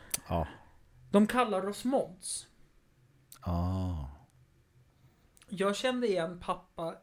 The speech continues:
Speaker 2: i så mycket. I allt hans snack. I allt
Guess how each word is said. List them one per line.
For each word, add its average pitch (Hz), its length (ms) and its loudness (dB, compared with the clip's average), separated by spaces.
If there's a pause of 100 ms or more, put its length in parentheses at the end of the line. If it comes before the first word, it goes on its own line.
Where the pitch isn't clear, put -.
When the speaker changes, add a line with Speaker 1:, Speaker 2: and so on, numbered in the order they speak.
(220)
Speaker 2:
i 190 140 -4
så 180 140 -6
mycket. 196 840 -2 (540)
I 185 100 -4
allt 170 360 0
hans 156 340 -8
snack. 190 380 -2 (1400)
I 190 100 -6
allt 165 360 2